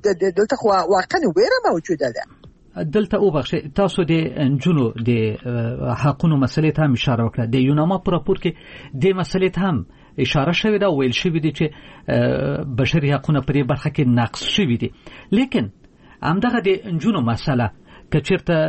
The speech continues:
Speaker 2: دوی اساسي قانون جوړوي، خو دوی م-، مکلف دي چې دې مسلې ته پام وکړي او یو حل لاره به ورته را پیدا کوي. آیا بیا دا
Speaker 1: دوی
Speaker 2: به
Speaker 1: وړتیا لري؟ شهباز صاحب، دوی وړتیا لري. بخښنه غواړم که ستاسو خبره مې قطع کړه. دا شیخ حکیم تاسو وګورئ، دې هغه کتاب وګورئ، هغه کتاب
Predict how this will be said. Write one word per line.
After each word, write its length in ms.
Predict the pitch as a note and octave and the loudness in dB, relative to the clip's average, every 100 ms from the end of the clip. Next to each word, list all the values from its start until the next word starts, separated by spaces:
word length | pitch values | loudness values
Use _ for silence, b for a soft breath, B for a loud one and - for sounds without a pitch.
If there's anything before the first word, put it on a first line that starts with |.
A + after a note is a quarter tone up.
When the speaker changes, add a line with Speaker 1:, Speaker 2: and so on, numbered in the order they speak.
| - G3 C3 | -2 -4 -2
Speaker 2:
دوی 220 | D#3 D#3 E3 | 2 2 0
اساسي 380 | C#3+ D#3 - | 0 0 0
قانون 320 | F#3 E3 E3 D3 | 0 2 2 2
جوړوي، 320 | D#3 F3 G3 | 2 2 0
خو 60 | D3 | 0
دوی 120 | G#3 | 0
م-، 240 | F#3 F3+ | 0 0
مکلف 420 | E3+ G3 A3 B3 - | 0 2 2 0 0
دي 100 | A3 | -2
چې 160 | - E3+ D3+ - E3+ D3+ | 0 0 0 -4 -2 0
دې 100 | F3 | 0
مسلې 320 | D#3 - F3+ E3+ | 0 0 0 0
ته 80 | |
پام 300 | A#2 G3+ G#3 | 0 2 0
وکړي 220 | G3 - F#3+ B B B | 0 -2 -4 B B B
او 120 | D3 | 2
یو 120 | D#3 | 2
حل 180 | D3+ E3+ | 2 2
لاره 240 | G3+ A#3+ G#3+ | 4 2 2
به 80 | |
ورته 200 | F#3+ - D#3 | 0 0 -2
را 80 | |
پیدا 300 | C3+ C#3+ B2+ B2 | 0 0 0 0
کوي. 280 | D#3 F#3+ E3 B B B B B | 0 0 -2 B B B B B
آیا 300 | F3 G3+ F#3+ | 2 2 0
بیا 260 | D3 D3+ C#3+ F3 D3 | 0 0 0 -2 0
دا 80 | |
Speaker 1:
دوی 100 | F#3+ | 2
Speaker 2:
به 60 | B4 | 2
Speaker 1:
وړتیا 340 | - - - A#5 - | 2 -2 -6 -4 -4
لري؟ 200 | - B4+ _ _ E4+ | -4 -8 _ _ -2
شهباز 240 | C4 G#4+ - | 2 0 0
صاحب، 160 | A#3+ | 0
دوی 120 | G#3 | 2
وړتیا 380 | F#4+ D4+ A#3 - F#4+ | 2 2 0 2 2
لري. 160 | C4+ F#4+ C4+ G3+ | 4 4 2 2
بخښنه 300 | A3+ - F#4 D#4 | 0 -2 -2 0
غواړم 340 | E4 F4 C4 G#3 | 2 2 0 0
که 80 | A#3+ | -2
ستاسو 280 | - C4+ - | 0 -2 0
خبره 280 | - B3+ G4 | 0 2 0
مې 80 | D#4 E4 | 0 -2
قطع 200 | - D#4 | 0 0
کړه. 180 | B3+ | 0
دا 120 | G3+ G#3+ | 0 0
شیخ 260 | B3+ F3+ | 0 0
حکیم 220 | A3 - G4 | -2 -2 -2
تاسو 220 | F4+ D#4 F#4 | -2 0 0
وګورئ، 220 | G4 C4+ | 2 0
دې 180 | D#4 - | 0 0
هغه 140 | A#3+ A3 | 0 -2
کتاب 300 | - D#4 D#4 | -2 -2 0
وګورئ، 220 | F#4 G4+ G3+ | 0 0 0
هغه 100 | B3+ | -2
کتاب 280 | - - | -4 -2